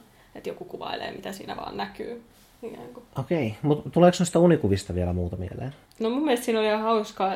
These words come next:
Speaker 1: semmoista, ö, huumoria siinä unikuvaosuudessa tai tässä, niin kuin,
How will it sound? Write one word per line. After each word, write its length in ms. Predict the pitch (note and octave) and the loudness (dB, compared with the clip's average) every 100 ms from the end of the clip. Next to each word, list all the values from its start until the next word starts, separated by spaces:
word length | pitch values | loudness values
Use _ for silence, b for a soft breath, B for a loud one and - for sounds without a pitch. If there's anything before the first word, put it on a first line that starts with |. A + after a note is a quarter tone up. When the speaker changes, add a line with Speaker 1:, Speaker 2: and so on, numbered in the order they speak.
| - | -4
Speaker 1:
semmoista, 480 | - F#3+ F#3+ G3 F#3+ | -10 -8 -8 -8 -10
ö, 800 | F#3+ - _ _ _ - - G#3 | -12 -20 _ _ _ -18 -14 -6
huumoria 600 | A3+ A#3 F3+ E3+ - - | -2 0 0 -2 -6 -8
siinä 360 | - - C#2 - - _ - - | -8 -10 -10 -12 -16 _ -20 -16
unikuvaosuudessa 1080 | - F#3+ F3+ F#3+ - - - - - G#3 - | -8 -6 -4 -6 -8 -8 -10 -10 -10 -8 -6
tai 160 | F#3+ G3 | -8 -8
tässä, 440 | G3 G3+ - G3+ - - | -10 -10 -10 -10 -14 -12
niin 300 | F#3+ F3+ E3+ | -8 -8 -6
kuin, 180 | F#3 | -6